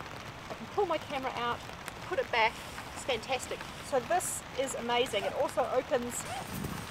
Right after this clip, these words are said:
fully this way. And it's got partitions in there that fits my lenses, my camera, my microphones.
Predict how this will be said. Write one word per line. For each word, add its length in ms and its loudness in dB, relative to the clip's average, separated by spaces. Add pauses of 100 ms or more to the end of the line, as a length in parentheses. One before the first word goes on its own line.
(140)
fully 220 6
this 240 2
way. 200 8 (4000)
And 160 6
it's 200 2
got 240 12 (680)
partitions 400 -2 (100)
in 120 -4
there 280 8 (560)
that 80 0 (140)
fits 340 2 (840)
my 100 2
lenses, 680 2
my 60 -4 (140)
camera, 500 4 (1300)
my 80 0
microphones. 1000 4